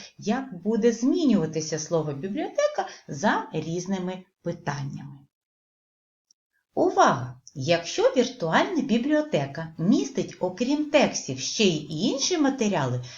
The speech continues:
наприклад, музику, відео, ігри, то така бібліотека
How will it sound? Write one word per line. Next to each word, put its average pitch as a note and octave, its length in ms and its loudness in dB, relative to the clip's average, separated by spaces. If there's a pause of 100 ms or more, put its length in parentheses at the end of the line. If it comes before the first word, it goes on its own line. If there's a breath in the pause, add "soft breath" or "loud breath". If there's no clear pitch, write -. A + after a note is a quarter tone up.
(120)
наприклад, G3 600 0
музику, G#3 760 4
відео, F#3+ 600 0
ігри, G#3 680 -2 (320 loud breath)
то F3 120 0
така D#4+ 560 -2
бібліотека G#3 840 -2